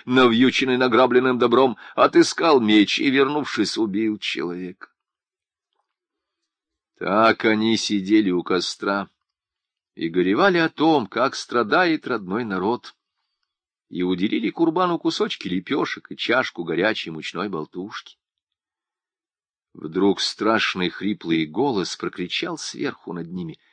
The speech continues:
«Эй вы, скрутите-ка друг другу руки за спиной!» Наверху, на краю оврага, на рыжем коне показался татарский всадник. «Беда! Пришел день нашей погибели!»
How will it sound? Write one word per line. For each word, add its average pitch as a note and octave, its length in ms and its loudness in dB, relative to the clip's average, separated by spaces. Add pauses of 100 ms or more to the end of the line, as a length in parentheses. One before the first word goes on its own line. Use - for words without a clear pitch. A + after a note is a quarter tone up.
«Эй E3 240 4
вы, F3+ 640 8
скрутите-ка G3 1000 2
друг G#3 300 4
другу G#3+ 300 8
руки G#3 520 6
за C3+ 220 0
спиной!» B2+ 640 0 (1600)
Наверху, F#2+ 760 0
на G#2+ 100 0
краю G#2 320 2
оврага, G2 500 -2
на D#2+ 100 -8
рыжем G#2 320 -4
коне G2+ 300 -6
показался G#2+ 500 -6
татарский A2 480 -6
всадник. F2 560 -8 (300)
«Беда! G2 600 -6 (380)
Пришел B2 540 0
день C3 260 2
нашей C3+ 400 0
погибели!» A#2+ 720 -4